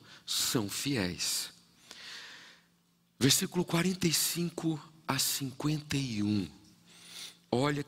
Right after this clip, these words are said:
o que diz o versículo quarenta e cinco ao cinquenta e um, quando ele vai falar sobre o servo mau, o servo bom e o servo mau. Olha só. "Quem é, pois, o servo fiel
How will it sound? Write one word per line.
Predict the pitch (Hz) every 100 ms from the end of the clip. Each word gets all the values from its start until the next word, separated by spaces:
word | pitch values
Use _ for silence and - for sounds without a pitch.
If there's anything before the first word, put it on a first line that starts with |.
| - -
o | 113
que | 110 120
diz | 87 95 101 - -
o |
versículo | 95 101 - 104 104 98
quarenta | - 101 110 113 110
e | 95
cinco | - - 113 117 -
ao | 113
cinquenta | - 107 104 110 104 107
e | 92
um, | 95 98 - - - -
quando | 104 107
ele | 107
vai | 101
falar | 110 104 101 113
sobre | - 113 104
o | 98
servo | - 110 110 98 98 90
mau, | 85 87 98 117 127 135 131 - - - -
o |
servo | - 104 101 82
bom | 80 95 120 135
e | 131
o |
servo | 123 - 113 101 117
mau. | 92 76 -
Olha | 110 123
só. | - 101 78 - - - - - - - - -
"Quem | 311 320
é, |
pois, | - 160 180 143
o |
servo | - - 160 147 135
fiel | - - 151 135 113 107 85